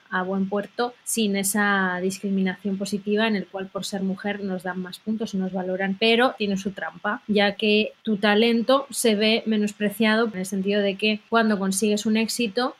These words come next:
siempre va a haber voces que van a, a destacar que no habría sido posible si no se estuviese apoyando a las mujeres de esta manera o de otra manera,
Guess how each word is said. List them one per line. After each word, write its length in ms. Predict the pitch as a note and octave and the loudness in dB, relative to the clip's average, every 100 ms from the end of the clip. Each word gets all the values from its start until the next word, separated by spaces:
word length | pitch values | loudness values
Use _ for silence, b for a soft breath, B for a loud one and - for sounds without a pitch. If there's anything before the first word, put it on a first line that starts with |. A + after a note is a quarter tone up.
| _ | _
siempre 540 | - B3+ A#3+ A3 G3 | -2 4 6 4 4
va 80 | F#3+ | 2
a 40 | |
haber 180 | F#3+ G3+ | 2 2
voces 560 | G3 G#3+ G#3 A3+ A3 - | 0 -2 0 -2 -2 -4
que 120 | G#3 | -2
van 200 | G3 G3 | 0 0
a, 360 | G3 G3 F#3+ - - | 0 0 -2 -4 -6
a 320 | G3 F3+ F3+ | -2 0 -2
destacar 560 | F3+ F#3+ G#3 G3 G#3 G#3+ - | -2 -2 -2 0 -2 -2 2
que 140 | A3+ | 4
no 240 | G#3+ G#3+ | 6 6
habría 260 | G#3+ G#3 G#3 | 4 4 2
sido 260 | G#3 G#3+ G3+ | 0 -4 -2
posible 520 | G#3 A3 G#3+ G#3+ G#3+ | -2 0 2 2 0
si 180 | G#3+ G#3 | 0 0
no 180 | G3+ | 0
se 120 | G#3 A3+ | -2 -4
estuviese 360 | - G#3 G3 | -2 -2 -2
apoyando 540 | G3+ G3+ G3+ F#3+ G3 G#3 | -2 0 0 0 0 0
a 80 | |
las 160 | G3 G3 | 0 0
mujeres 380 | F#3+ F#3+ G3 F#3+ | -2 0 -2 -2
de 80 | G3 | -4
esta 140 | G#3+ | -2
manera 360 | G3+ G3+ G3+ G3 | -2 0 0 0
o 20 | |
de 120 | G3 | -2
otra 180 | F#3+ G3 | -4 -6
manera, 400 | G3 A3 A3+ | -2 -2 -2